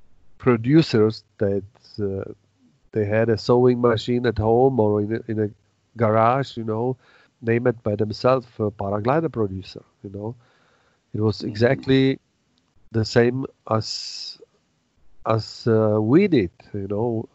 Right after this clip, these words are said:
Speaker 1: because, uh, I was not happy with the paraglider that I booked in Czech Republic. I decided, okay, I study at technical university. The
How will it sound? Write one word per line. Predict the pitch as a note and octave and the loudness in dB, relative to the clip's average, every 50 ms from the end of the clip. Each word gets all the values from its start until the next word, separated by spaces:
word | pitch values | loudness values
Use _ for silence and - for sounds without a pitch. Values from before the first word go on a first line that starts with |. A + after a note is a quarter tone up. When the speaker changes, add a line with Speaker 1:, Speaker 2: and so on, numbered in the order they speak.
| - | -14
Speaker 1:
because, | - G2+ - - G#2 F2+ - - - - | -14 -12 -12 -12 -12 -10 -10 -10 -8 -8
uh, | G2+ F#2+ - - _ _ _ _ _ _ _ _ - | -8 -8 -10 -12 _ _ _ _ _ _ _ _ -4
I | A2 A2 | -2 0
was | A2+ A#2 A2 A2 | 2 2 2 4
not | B2 C3+ B2+ - | 4 2 4 2
happy | A2+ B2+ C3 B2+ - C#3+ C#3 C3+ C3+ - _ _ _ _ _ _ _ _ _ _ - | 2 0 0 2 2 4 4 4 2 -2 _ _ _ _ _ _ _ _ _ _ -4
with | G#2+ A2 A2+ A2+ - A2 G#2 | 0 2 2 2 0 0 2
the | A2+ A2 | 4 4
paraglider | G2 - A2+ G#2 G#2+ G#2+ G#2 A2+ G#2 G#2+ A#2+ C3+ C#3+ D#3 D#3+ D3 - _ _ _ | 4 4 2 2 2 2 2 4 4 4 4 4 4 4 2 -2 -8 _ _ _
that | - G#2+ G#2 G#2+ | -2 0 2 2
I | G2+ G2+ | 2 0
booked | G2+ G2+ A2+ A2+ A2+ A2+ - - | 0 0 2 0 0 -2 -6 -10
in | B2+ A#2+ A#2 | -8 -8 -6
Czech | A2 - A#2+ A2 - | -6 -6 -6 -4 -4
Republic. | A2 - - A2 A2+ B2 C3+ D3 D3 _ - - - _ _ _ _ _ _ _ _ _ | -4 -2 -2 -2 0 0 0 -2 -2 _ -14 -20 -20 _ _ _ _ _ _ _ _ _
I | - A2 A2 A2 | -2 0 0 2
decided, | A#2 A2 - - A2 G2+ A2+ A#2+ B2 B2 A#2+ - - - - - | 0 0 0 0 0 2 2 2 2 2 -2 -8 -20 -18 -12 -12
okay, | A2 A2+ - B2+ C3 C#3+ D3 C3 - _ _ _ _ _ _ _ _ _ _ _ - - _ _ _ _ | -10 -4 -2 -2 0 0 -2 -4 -6 _ _ _ _ _ _ _ _ _ _ _ -20 -20 _ _ _ _
I | - - G2+ G2+ G2+ G2 G2 G2 | -12 -10 -8 -6 -4 -4 -4 -4
study | F#2+ G2 - - A2 A2 A#2 A#2 | -6 -4 -2 0 0 2 4 2
at | A2 G#2 - | 2 2 0
technical | A#2+ G#2+ - - A2+ A2 - A#2 A2 A2 A2 - - | -4 -6 -6 -6 -8 -4 -2 -2 0 0 -2 -4 -4
university. | A2+ A2 G#2+ G2+ G#2+ A#2 B2+ C3 D3 B2 - A#2+ A2+ A#2+ C3 C3 - _ _ _ _ _ _ _ _ _ _ _ _ _ _ - G#2+ | -6 -4 -2 -2 -2 -2 -2 -4 -6 -6 -4 -2 0 0 0 -2 -6 _ _ _ _ _ _ _ _ _ _ _ _ _ _ -12 -6
The | G#2+ G#2 F#2+ F#2+ F#2 | -6 -4 -4 -6 -8